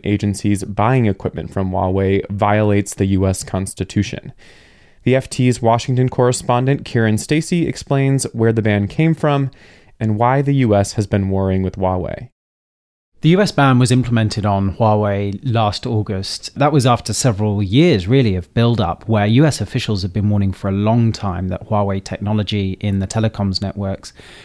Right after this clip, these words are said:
Speaker 2: provided a security threat because they said that Beijing could use that equipment to spy on U S citizens.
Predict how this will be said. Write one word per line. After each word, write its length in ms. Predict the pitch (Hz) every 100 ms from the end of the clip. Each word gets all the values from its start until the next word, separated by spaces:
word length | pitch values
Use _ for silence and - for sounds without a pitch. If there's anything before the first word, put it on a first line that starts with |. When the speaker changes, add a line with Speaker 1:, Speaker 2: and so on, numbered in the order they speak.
| -
Speaker 2:
provided 760 | - 123 120 117 113 107 98 -
a 80 | -
security 520 | - 123 160 160 -
threat 360 | 101 - - _
because 320 | 98 - 95
they 140 | - 101
said 300 | - 98 -
that 120 | -
Beijing 340 | 104 95 98
could 200 | - 98
use 240 | 104 143 139
that 120 | 98
equipment 520 | 98 104 95 104 -
to 100 | 98
spy 480 | - - 98 101 98 101
on 300 | 101 98 92
U 120 | 90
S 140 | 85
citizens. 480 | - 101 - 76 92